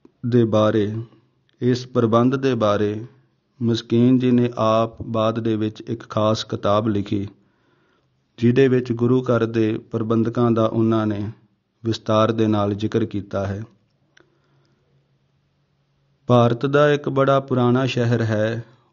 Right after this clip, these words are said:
ਓਂਕਾਰੇਸ਼ਵਰ। ਇੱਥੇ ਧੰਨ ਗੁਰੂ ਨਾਨਕ ਦੇਵ ਮਹਾਰਾਜ ਜੀ ਨੇ ਵੀ ਚਰਨ ਪਾਏ ਸੀ। ਇੱਥੇ ਸੱਚੇ ਪਾਤਸ਼ਾਹ ਇੱਕ ਪੰਡਤ ਦੇ ਨਾਲ ਮਿਲੇ, ਵਿਚਾਰ ਕੀਤੀ। ਰਾਮਕਲੀ ਰਾਗ ਦੇ ਵਿੱਚ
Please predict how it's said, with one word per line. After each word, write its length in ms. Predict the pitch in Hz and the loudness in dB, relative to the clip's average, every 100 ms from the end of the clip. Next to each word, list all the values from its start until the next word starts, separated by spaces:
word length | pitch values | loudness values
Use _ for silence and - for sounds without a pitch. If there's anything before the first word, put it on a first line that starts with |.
| _ | _
ਓਂਕਾਰੇਸ਼ਵਰ। 1040 | 120 120 117 113 113 110 104 - 104 95 95 _ _ _ _ _ _ _ _ _ _ _ _ _ - | 0 0 2 2 2 0 -4 -6 -8 -8 -10 _ _ _ _ _ _ _ _ _ _ _ _ _ 0
ਇੱਥੇ 380 | 135 135 147 | 0 2 -2
ਧੰਨ 340 | 147 147 131 131 | 0 2 2 2
ਗੁਰੂ 200 | 135 139 | 0 0
ਨਾਨਕ 380 | 123 120 127 127 | 2 2 0 -2
ਦੇਵ 200 | 131 123 | 0 2
ਮਹਾਰਾਜ 540 | 120 120 110 113 113 | 2 2 2 0 0
ਜੀ 100 | 117 | -2
ਨੇ 160 | 113 113 | 0 0
ਵੀ 120 | 110 | -2
ਚਰਨ 340 | 110 104 107 | -4 -4 -4
ਪਾਏ 300 | 104 98 95 | -6 -6 -6
ਸੀ। 220 | 95 - 101 - _ _ _ _ _ _ _ _ _ - | -8 -10 -14 -16 _ _ _ _ _ _ _ _ _ -2
ਇੱਥੇ 280 | 127 127 143 | 0 0 -2
ਸੱਚੇ 380 | 135 131 - 135 | 0 -2 2 0
ਪਾਤਸ਼ਾਹ 840 | 135 123 123 - 127 123 123 - _ _ 135 | 2 2 0 -2 0 0 -2 -6 _ _ -10
ਇੱਕ 140 | 127 | -10
ਪੰਡਤ 440 | 127 117 113 120 127 | -4 0 0 -2 0
ਦੇ 180 | 127 | 0
ਨਾਲ 320 | 127 110 110 113 | 2 2 2 2
ਮਿਲੇ, 500 | 107 104 104 107 113 - 120 | 0 0 0 -2 -6 -14 -6
ਵਿਚਾਰ 460 | 110 107 107 110 | -6 0 0 0
ਕੀਤੀ। 460 | 117 107 101 110 110 123 - _ _ _ _ _ _ _ - 113 | 0 -6 -6 -8 -8 -8 -18 _ _ _ _ _ _ _ -2 2
ਰਾਮਕਲੀ 600 | 117 127 151 147 139 139 | 4 4 2 -2 0 0
ਰਾਗ 260 | 123 120 | 2 2
ਦੇ 260 | 127 127 123 | 0 -2 -2
ਵਿੱਚ 380 | 117 117 117 | 0 -4 -6